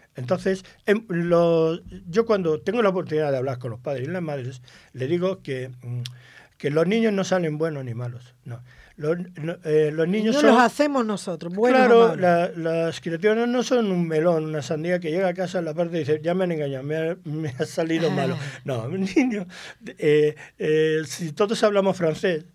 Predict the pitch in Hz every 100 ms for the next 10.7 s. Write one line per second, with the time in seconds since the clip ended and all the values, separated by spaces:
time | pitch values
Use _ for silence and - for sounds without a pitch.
0 | _ 147 139 135 139 147 156 160 156 151
1 | 151 151 175 160 143 156 170 147 139 131
2 | 135 151 160 156 151 151 151 - 156 160
3 | 175 175 - - _ 131 127 156 180 185
4 | 175 160 147 123 160 156 160 165 127 113
5 | 120 - - 175 165 208 220 196 - -
6 | - 147 180 180 190 190 180 180 _ _
7 | _ - _ - 123 147 143 196 185 180
8 | 151 156 143 127 139 127 127 160 185 196
9 | 190 190 151 165 175 202 226 131 117 -
10 | 139 120 113 120 123 160